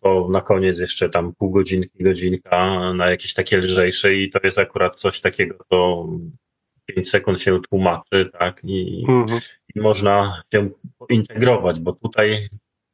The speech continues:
Speaker 1: że tak powiem, odrywamy się od tych Exceli i, i patrzymy się bardziej właśnie w oczy, żeby zobaczyć, tak, Andrzej, okej, to ściemniasz, to jest,
Speaker 2: Blefujesz.
Speaker 1: to nie ta sprawa.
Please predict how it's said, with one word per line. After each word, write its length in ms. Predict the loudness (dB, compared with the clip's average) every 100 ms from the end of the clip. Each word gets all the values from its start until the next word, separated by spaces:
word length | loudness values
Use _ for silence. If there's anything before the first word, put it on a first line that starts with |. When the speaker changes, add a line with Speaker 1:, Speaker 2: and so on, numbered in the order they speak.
| _
Speaker 1:
że 40 | -2
tak 200 | -2 -2
powiem, 380 | 0 2 2 -2
odrywamy 520 | -4 -4 -2 0 0 0
się 180 | 0
od 160 | 0 -2 -12
tych 100 | _
Exceli 600 | -6 -6 0 2 2 0
i, 540 | -4 -4 -4 -4 -4 -4
i 60 |
patrzymy 400 | -2 -4 -2 -4
się 240 | 0 0 0
bardziej 400 | 0 0 0 0
właśnie 340 | 0 0 0
w 40 | 2
oczy, 300 | 2 0 -2
żeby 220 | -4 -2
zobaczyć, 460 | -2 -4 -4 -8 -2
tak, 220 | -2 0
Andrzej, 360 | -2 -2 -2 -4
okej, 460 | -4 -2 -2 -2 -10 _ -16 -16 -16 _ -20 -8
to 80 | -4
ściemniasz, 600 | -2 0 2 0 -4 -6
to 120 | -2
jest, 340 | 0 0 -4 _ _ _
Speaker 2:
Blefujesz. 880 | 2 2 2 0 2 2 2 -2 -8
Speaker 1:
to 80 | -18
nie 60 |
ta 60 | -4
sprawa. 400 | -2 0 -2 -8